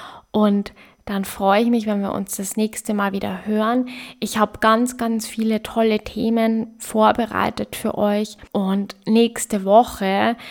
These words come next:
werden wir mal drüber sprechen, wie du deine Angst vor Ablehnung ablegen kannst. Weil die Angst vor Ablehnung ist ein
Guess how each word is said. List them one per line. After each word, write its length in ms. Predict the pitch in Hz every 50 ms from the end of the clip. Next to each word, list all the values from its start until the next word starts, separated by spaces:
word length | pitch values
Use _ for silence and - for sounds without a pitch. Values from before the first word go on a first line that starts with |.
| - - _ -
werden 360 | 220 220 220 - - 226 214
wir 120 | 214 214
mal 380 | 208 202 196 196 196 202 208 202 - - - - - -
drüber 380 | - - 220 214 190 190 190 185
sprechen, 1120 | - - - - - - - - 233 233 - - - 202 190 190 196 208 233 269 285 254 - -
wie 500 | - 240 247 269 277 285 285 294 311 - -
du 340 | - 240 240 240 240 233 233 - -
deine 460 | 226 214 208 202 202 196 - - -
Angst 340 | 208 233 247 247 254 254 -
vor 220 | - 247 269 -
Ablehnung 640 | 262 269 - 302 285 269 226 190 190 185 185 110
ablegen 640 | - - - - - 190 190 196 196 - - - 208
kannst. 600 | - - - 208 208 - 214 208 - - - -
Weil 300 | 220 208 208 208 214 208 - - - - - - - -
die 120 | 226 214 -
Angst 360 | - 214 220 240 226 - -
vor 240 | - 233 - - -
Ablehnung 600 | 226 - - 226 226 226 220 226 220 220 214 -
ist 240 | - 202 - -
ein 220 | 214 208 208 -